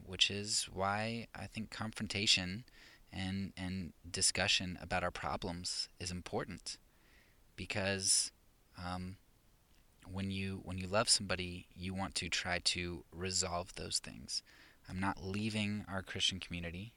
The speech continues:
our conservative community. Um, I wanna make it better, because like I said, it's filled with some very godly people, people who are way more godly than I am. But they're also people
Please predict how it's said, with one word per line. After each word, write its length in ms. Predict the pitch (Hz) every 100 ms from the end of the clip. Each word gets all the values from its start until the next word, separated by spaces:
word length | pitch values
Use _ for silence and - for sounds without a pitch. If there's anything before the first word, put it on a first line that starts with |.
| -
our 80 | 82
conservative 460 | - 87 87 85 87
community. 500 | 90 85 85 92 - - - - - -
Um, 300 | 87 87 92 - -
I 100 | 87
wanna 140 | 107
make 140 | 123 -
it 100 | 82
better, 380 | - 101 101 - - - - -
because 220 | - 101
like 160 | 113
I 40 | 107
said, 340 | - 110 101 - - - - -
it's 180 | - -
filled 220 | - 101
with 160 | 104 -
some 180 | 92 92
very 460 | 95 107 107 104
godly 380 | 98 95 90 92
people, 420 | - 110 - 107 107 - -
people 240 | - 98
who 80 | 101
are 140 | 92
way 260 | 95 104 107
more 220 | 104 98
godly 320 | 92 95 92
than 160 | 92 90
I 180 | 92 107
am. 280 | 92 92 - - - - - -
But 220 | 113 - _ -
they're 180 | 104 -
also 200 | 117 -
people 460 | - 123 101 117